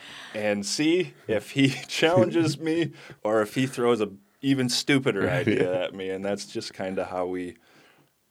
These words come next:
Speaker 1: we have fun with the craziness of what's going on as well, right? And, uh, to your point of collaboration, you know, we're involving cross-functional departments to try to figure out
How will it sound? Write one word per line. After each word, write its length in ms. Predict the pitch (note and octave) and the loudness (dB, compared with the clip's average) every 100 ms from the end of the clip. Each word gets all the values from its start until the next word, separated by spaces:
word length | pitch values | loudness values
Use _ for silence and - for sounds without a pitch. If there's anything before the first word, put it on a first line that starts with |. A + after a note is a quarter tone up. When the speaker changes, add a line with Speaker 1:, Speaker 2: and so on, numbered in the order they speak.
| - - | -18 -8
Speaker 1:
we 360 | C3 D3 F3 | 0 2 4
have 320 | C#3+ A2 F#2 - | 2 0 -2 -4
fun 480 | - F2+ F2 F2 - _ - | -8 -6 -6 -12 -16 _ -10
with 420 | F#2+ F#2+ - - | -6 -6 -8 -20
the 220 | G2+ F#2 | -14 -12
craziness 1040 | - - F#2+ F#2 F#2 F2+ F2+ F2 - - _ _ _ _ _ _ G2 | -10 -6 -4 -4 -8 -10 -10 -10 -12 -16 _ _ _ _ _ _ -10
of 180 | F#2 | -10
what's 320 | F2+ F#2+ - - | -6 -6 -6 -12
going 340 | F#2+ F2+ F2+ | -12 -12 -12
on 220 | F2 E2+ | -14 -14
as 180 | F2 F2 | -16 -14
well, 300 | F2+ F2+ F2 | -12 -12 -12
right? 280 | F2 F#2 F#2 | -8 -6 -6
And, 300 | F#2 F2+ F2+ | -10 -12 -8
uh, 260 | F2+ F2 F#2 - | -8 -8 -12 -12
to 120 | - | -10
your 140 | F#2+ F#2 | -8 -8
point 260 | - G2 | -6 -8
of 80 | F2 | -8
collaboration, 920 | - F2+ F2+ F2 F2+ F#2+ F#2+ F2+ F2+ - _ _ _ _ | -8 -8 -8 -6 -4 -4 -6 -12 -16 -20 _ _ _ _
you 100 | G2 | -16
know, 160 | F2+ F2 | -12 -8
we're 320 | F#2 G2 G2+ | -2 0 0
involving 760 | F#2+ F#2 F#2 F#2+ F#2 F#2 F2+ - _ _ _ _ _ | -2 0 2 2 0 -6 -8 -12 _ _ _ _ _
cross-functional 880 | - G#2 G2+ - G2 G2 - F#2+ F#2 | -4 0 0 -2 -6 -6 -6 -6 -6
departments 680 | F#2 - G2+ G2 G2 F#2+ - | -8 -4 -2 -2 -4 -8 -12
to 140 | - | -14
try 280 | - G2+ F#2+ | -8 -2 0
to 100 | F#2+ | -2
figure 380 | - F#2+ F2+ F#2 | -4 -6 -4 -2
out 340 | F2+ F2+ F2 | -2 -2 -4